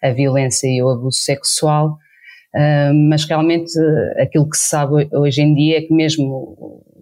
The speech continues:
os acontecimentos de vida ou, ao longo de, deste período mais inicial da nossa vida, depois podem ou têm,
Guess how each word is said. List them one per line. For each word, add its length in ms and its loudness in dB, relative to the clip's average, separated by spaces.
os 80 -8
acontecimentos 580 0
de 120 -6
vida 400 0
ou, 1000 -6
ao 200 0
longo 520 0
de, 340 -8
deste 320 -4
período 360 0
mais 280 0
inicial 760 -2
da 80 0
nossa 320 0
vida, 400 0
depois 600 0
podem 680 -2
ou 140 -2
têm, 560 -2